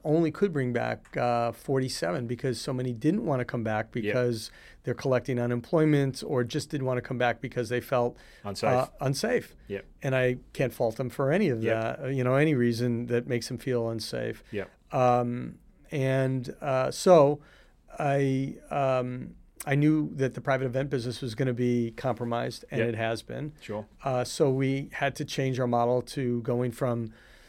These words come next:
Speaker 1: two hundred fifty to three hundred fifty person events down to doing thirty to fifty person socially distanced events. The press lounge, I never, ever, ever took a reservation up there. It was all free flow. We would get
Speaker 2: Yep.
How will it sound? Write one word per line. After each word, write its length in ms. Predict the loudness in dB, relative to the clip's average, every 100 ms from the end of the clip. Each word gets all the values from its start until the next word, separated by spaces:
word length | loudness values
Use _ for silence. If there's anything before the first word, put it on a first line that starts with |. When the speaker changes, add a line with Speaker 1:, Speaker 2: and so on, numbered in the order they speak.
| -20 -20 _ _
Speaker 1:
two 140 | 0 4
hundred 260 | 4 2
fifty 440 | 2 0 2 0 2
to 60 |
three 160 | 0 0
hundred 160 | 0 0
fifty 220 | -2 -4
person 280 | -4 -4 -2
events 360 | 0 0 -2
down 280 | 0 0 0
to 600 | -2 -2 0 0 0 -4
doing 800 | -2 2 2 2 0 -2 -4 -8 -14 -20 -18 -14 -12
thirty 420 | -14 2 4 6 4
to 60 |
fifty 360 | 0 -2 -2 -2
person 520 | -2 -2 -2 -2 -2
socially 540 | -2 2 2 0 -4
distanced 480 | -2 -2 -4 -6 -6
events. 520 | -8 -6 -4 -4 -6 -14 -20 -20 -6
The 80 | -4
press 320 | 2 2 4
lounge, 240 | 0 0 -2
I 80 | -2
never, 420 | 2 2 2 2
ever, 340 | 0 2 0 -2 -12 -4
ever 240 | 0 2
took 220 | 0 -2
a 60 | 0
reservation 580 | 2 2 0 -2 -2 -6
up 100 | -6
there. 100 | -4
It 40 | -4
was 120 | 0
all 140 | 0
free 320 | 0 -2 -2
flow. 320 | -2 -2 -2 -2
We 100 | -4
would 140 | -2
get 160 | 0
Speaker 2:
Yep. 120 | 0